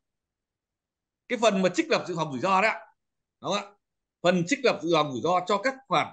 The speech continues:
tín dụng của hệ thống ngân hàng Việt Nam quá cao, bởi vì chúng ta xử lý nợ xấu bằng cơ chế khoanh, giãn và xóa, chứ chúng ta không xử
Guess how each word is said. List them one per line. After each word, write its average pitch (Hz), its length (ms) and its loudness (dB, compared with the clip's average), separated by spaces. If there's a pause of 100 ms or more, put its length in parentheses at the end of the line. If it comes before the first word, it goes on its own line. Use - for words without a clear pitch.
tín 165 180 -4
dụng 285 220 -4 (280)
của 104 340 -8
hệ 139 140 -6
thống 165 120 -6
ngân 190 100 -2
hàng 131 140 -4
Việt 120 120 -6
Nam 160 180 -2 (100)
quá 165 220 0
cao, 190 220 0 (300)
bởi 147 320 0
vì 170 300 2
chúng 190 100 -4 (120)
ta 208 220 0
xử 143 220 -8
lý 131 160 0
nợ 196 180 0
xấu 160 260 -6
bằng 165 260 0
cơ 226 80 4 (160)
chế 180 300 2 (320)
khoanh, 220 360 0
giãn 254 420 -4
và 139 140 -6 (120)
xóa, - 360 0 (880)
chứ 220 220 2
chúng 226 140 -6
ta 220 120 0
không 208 180 -4
xử - 140 -10